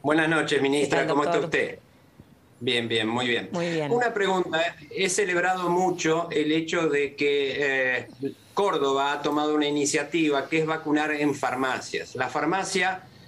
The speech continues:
Speaker 1: eh, es cercanía, es amigable, es profesional, es barrial, se puede sacar turno presencial, importante para muchas personas, y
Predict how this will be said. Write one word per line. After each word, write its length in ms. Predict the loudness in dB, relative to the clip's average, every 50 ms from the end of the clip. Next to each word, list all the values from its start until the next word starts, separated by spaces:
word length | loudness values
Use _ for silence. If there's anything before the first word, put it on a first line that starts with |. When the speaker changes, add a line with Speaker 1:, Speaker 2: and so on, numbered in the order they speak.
| -20 -20 -10 -4
Speaker 1:
eh, 280 | 0 0 2 2 0 0
es 180 | 0 0 0 0
cercanía, 880 | 0 -2 -2 0 -2 0 0 0 0 0 0 0 0 0 0 -2 -4 -6 -4
es 240 | -2 -2 0 0 -2
amigable, 960 | -2 -2 0 0 0 2 2 0 0 0 0 2 2 2 2 0 -2 -4 -6 -4
es 160 | -4 -4 -4 -2
profesional, 1040 | -4 -4 -2 0 -2 -2 0 0 0 0 0 0 0 0 0 0 0 -2 -4 -4 -8 -12 -20 -20 -20 -20 -12 -6 -4
es 240 | -2 -2 -2 -2 -2
barrial, 800 | 0 0 0 0 0 0 2 2 2 2 2 2 0 0 0 0
se 200 | 0 -2 -2 -2
puede 260 | 0 0 0 0 0
sacar 480 | 0 -2 -4 -2 -2 -4 -4 -6 -4 0
turno 400 | 0 2 2 2 2 0 0 0
presencial, 720 | -2 -2 0 0 0 0 0 0 0 2 2 2 0 0 -2
importante 680 | -2 -2 -2 -2 -2 -2 0 -2 -2 -2 -2 -2 -2
para 200 | -2 0 -2 0
muchas 380 | 2 2 2 2 0 -2 -4 -4
personas, 840 | -4 -4 -2 -2 -2 0 0 2 2 0 0 0 -2 -4 -6 -10 -16 -20 -20 -18 -18 -18 -18 -8 -2
y 540 | 0 2 2 4 4 4 2 2 0 -2 -6